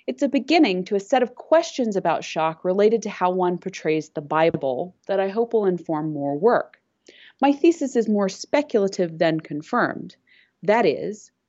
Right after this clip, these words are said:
shock is an important and mercurial tool in the kit of biblical teachers that has, one, uses, and two, dangers. Shock, then, is a double-edged sword,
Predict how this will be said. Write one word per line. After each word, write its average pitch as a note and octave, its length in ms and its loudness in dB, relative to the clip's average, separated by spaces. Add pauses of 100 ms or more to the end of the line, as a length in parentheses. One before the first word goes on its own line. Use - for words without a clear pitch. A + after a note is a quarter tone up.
(200)
shock - 680 0 (280)
is A3+ 160 4
an G#3+ 60 -2
important B3 680 -4 (120)
and F3+ 200 -6
mercurial A3+ 640 -2 (100)
tool G3 640 0
in F3+ 80 -4
the E3 80 0
kit C4+ 400 0
of D#3+ 180 -10
biblical G3+ 440 2
teachers - 680 -6 (320)
that F#3+ 200 4
has, F3+ 420 -2 (260)
one, E3+ 400 -4 (140)
uses, G3 640 -2 (120)
and F3 220 0
two, F#3 380 2 (260)
dangers. - 760 -2 (420)
Shock, E4 500 2
then, E3 460 -2 (260)
is G#3 120 0 (100)
a A3 140 6
double-edged G3 840 0
sword, D#3 640 -6